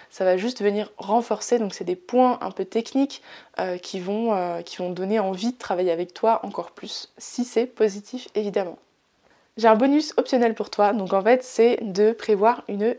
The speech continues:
garantie. Évidemment ça s'applique pas à tout le monde, par exemple pour des produits digitaux, euh, des petits produits digitaux, je t'invite à ne pas mettre de, euh, garantie satisfait ou remboursé, à part si c'est ta première offre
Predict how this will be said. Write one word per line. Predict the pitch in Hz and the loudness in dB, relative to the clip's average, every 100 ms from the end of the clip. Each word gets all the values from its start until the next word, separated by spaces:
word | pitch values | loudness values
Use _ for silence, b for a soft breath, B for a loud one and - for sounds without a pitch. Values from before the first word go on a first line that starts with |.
| - | -4
garantie. | 190 254 247 226 - - - | 4 4 4 0 -6 -10 -8
Évidemment | 202 190 196 254 | -4 -2 -2 -2
ça | 240 | -4
s'applique | - 185 185 - | -6 -10 -12 0
pas | 254 | 4
à | 240 | 4
tout | 240 | 0
le | 226 | -4
monde, | 233 214 B B B B | -2 -4 B B B B
par | 220 214 | 6 6
exemple | 202 220 247 | 4 2 0
pour | 214 190 | -4 -4
des | 185 | -4
produits | - 226 226 | 0 2 2
digitaux, | 208 214 208 202 220 254 B B B 175 | 0 -2 -2 2 4 4 B B B -6
euh, | 190 180 175 | -4 -4 -4
des | 175 190 | -4 -4
petits | 220 214 | -4 -4
produits | 226 220 196 | -2 -2 -2
digitaux, | 190 190 220 240 240 | -6 -4 0 2 2
je | - | -4
t'invite | 196 190 202 | -8 -4 -4
à | |
ne | 175 175 | -6 -8
pas | - 269 254 | -2 2 2
mettre | 240 226 | 2 0
de, | 208 | 0
euh, | 214 214 180 | 2 2 2
garantie | 175 190 202 - | 0 -2 -4 -4
satisfait | 208 208 - 214 | -6 -6 -6 -4
ou | 190 | -4
remboursé, | 175 170 175 233 233 | -6 -12 -6 -2 -2
à | 190 | -2
part | 233 226 | -4 -8
si | - | -8
c'est | 196 | -8
ta | 185 185 | -4 -4
première | - 233 233 214 | -4 -2 0 0
offre | 214 - | 0 -4